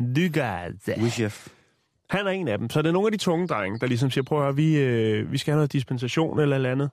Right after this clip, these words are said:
Speaker 1: Øh, måske køre noget privat opdræt, fordi at, øh, folk, de vil, de vil godt have den tilbage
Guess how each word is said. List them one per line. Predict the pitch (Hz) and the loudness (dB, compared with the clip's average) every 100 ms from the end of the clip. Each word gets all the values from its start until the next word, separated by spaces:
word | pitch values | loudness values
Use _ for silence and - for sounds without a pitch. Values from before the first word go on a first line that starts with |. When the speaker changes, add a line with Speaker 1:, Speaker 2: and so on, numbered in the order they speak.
| - _ _ _ | -8 _ _ _
Speaker 1:
Øh, | 135 120 | -2 0
måske | 120 120 143 - | 0 0 -2 -2
køre | 139 | -2
noget | 139 131 123 | 0 2 0
privat | 117 120 113 127 | -2 -2 0 0
opdræt, | 123 - 139 - | -2 -2 -4 -6
fordi | - 127 135 | -8 -4 -2
at, | - - | -4 -2
øh, | - - 95 - | 0 0 0 -2
folk, | - 147 - - | -2 -4 -4 -2
de | 143 | 0
vil, | 127 117 113 | 2 2 0
de | 143 | -2
vil | 131 | 0
godt | 110 - - _ _ _ _ _ _ _ _ | -2 -4 -16 _ _ _ _ _ _ _ _
have | 131 | -4
den | 123 | -2
tilbage | 127 104 95 98 | -2 -2 -2 -4